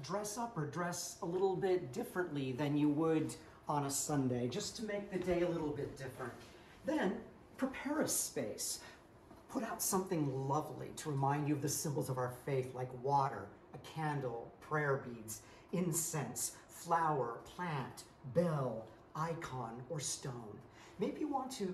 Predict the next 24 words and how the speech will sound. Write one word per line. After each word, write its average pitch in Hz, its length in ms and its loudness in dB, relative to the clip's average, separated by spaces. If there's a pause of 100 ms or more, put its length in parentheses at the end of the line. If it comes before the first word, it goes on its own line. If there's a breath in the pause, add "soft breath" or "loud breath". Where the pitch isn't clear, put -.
(140)
bake - 380 4
bread 247 380 -6
to 135 220 -4
involve 131 640 -2 (180)
your 139 120 0
body, 117 580 -6 (400 loud breath)
and 170 220 2
then 139 360 0 (480)
to 143 460 0 (420)
give 175 240 4
an 135 80 0
offering 117 640 -6
to 139 120 -8
World 139 300 0
Hunger 165 340 -4
or 117 200 -6
Pantry 147 600 -8 (160)
after 110 360 -10
it. - 240 -14 (560 loud breath)
So 214 300 8 (120)
remember, 220 480 6
our 151 140 0
Jewish 254 300 -6
siblings, 127 880 -2